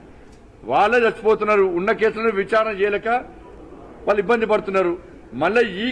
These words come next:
కేసు ఇస్తే ఎప్పుడు విచారణ జరుగుతుంది? మీరు సీబీఐ విచారణకు సిద్ధమా కాదా? సిద్ధం కాదు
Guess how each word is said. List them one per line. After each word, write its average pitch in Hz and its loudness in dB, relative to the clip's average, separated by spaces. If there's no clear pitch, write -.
కేసు 233 2
ఇస్తే 180 -4
ఎప్పుడు 233 0
విచారణ 240 0
జరుగుతుంది? 233 0
మీరు 208 0
సీబీఐ 214 -2
విచారణకు 208 -6
సిద్ధమా 190 -2
కాదా? 135 0
సిద్ధం 208 0
కాదు 208 2